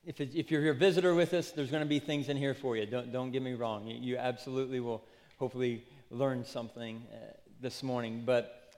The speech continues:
I just wanna be straight up. Today's a little unique in that, um, you're looking at a guy, uh, that's just, uh, talking to several people in the room that have been on this journey with me for a lot of years. And I'm just using this time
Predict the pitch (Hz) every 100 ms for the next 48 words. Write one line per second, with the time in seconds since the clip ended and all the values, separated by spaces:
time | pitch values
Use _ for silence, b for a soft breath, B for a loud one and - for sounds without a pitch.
0 | - - 160 143 131 - 143 135 127 -
1 | 123 139 123 123 135 139 127 127 123 127
2 | 131 131 120 123 113 - B B - 120
3 | 117 101 B - 139 143 139 135 120 107
4 | 123 127 131 135 B B - - 117 110
5 | 107 110 - 131 - - 117 110 107 -
6 | 131 127 139 131 - 131 110 - B B
7 | B - - 151 135 131 147 143 135 135
8 | 127 120 123 135 135 127 113 104 - 120
9 | 117 117 131 127 123 123 120 117 123 123
10 | 120 120 127 123 123 113 117 117 117 117
11 | 120 120 117 - b b b 120 117 113
12 | - 120 117 113 117 117 107 131 113 120
13 | 120 110 - 123 117 117